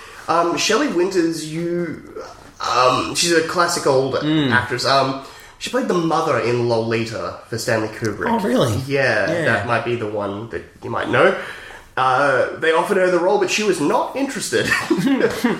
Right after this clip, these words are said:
Speaker 1: Uh, and then, uh, I'm just gonna name off two other classic actresses. One of them, an Academy Award winner,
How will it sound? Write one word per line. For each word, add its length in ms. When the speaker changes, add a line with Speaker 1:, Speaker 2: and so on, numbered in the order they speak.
Speaker 1:
Uh, 280
and 100
then, 160
uh, 400
I'm 160
just 140
gonna 200
name 280
off 180
two 220
other 560
classic 340
actresses. 480
One 180
of 80
them, 140
an 80
Academy 320
Award 300
winner, 320